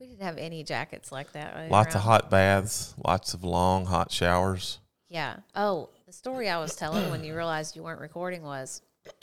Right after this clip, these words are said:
Speaker 1: when you first got sick and you were in the kitchen and you looked across the kitchen at me and you were like, "Well, we need to think about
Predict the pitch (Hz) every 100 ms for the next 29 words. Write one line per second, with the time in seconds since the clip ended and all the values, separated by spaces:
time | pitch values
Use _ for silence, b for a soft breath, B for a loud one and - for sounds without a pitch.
0 | - 185 180 175 214 240 - 175 160 -
1 | 160 170 - - _ _ 151 156 156 156
2 | 147 143 - 208 190 156 139 147 147 143
3 | 151 - - 139 165 - - 160 - 160
4 | 139 92 147 151 151 156 147 139 - 170
5 | 165 165 - 202 208 190 160 165 165 165
6 | 147 131 120